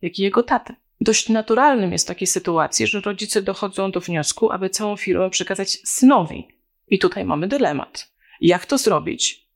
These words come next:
Bo najczęściej chcemy to zrobić testamentem, a przecież w takiej sytuacji na skutek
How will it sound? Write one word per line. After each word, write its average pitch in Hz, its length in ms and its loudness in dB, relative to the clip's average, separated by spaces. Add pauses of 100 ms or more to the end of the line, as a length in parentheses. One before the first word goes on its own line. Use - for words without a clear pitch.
Bo 190 120 4
najczęściej 196 540 -2
chcemy 185 380 -4
to 180 120 0
zrobić 180 260 -6
testamentem, 180 800 0 (480)
a - 80 -2
przecież - 300 -2
w - 40 -8
takiej 240 280 0
sytuacji 190 600 0
na 170 80 -2
skutek - 680 -4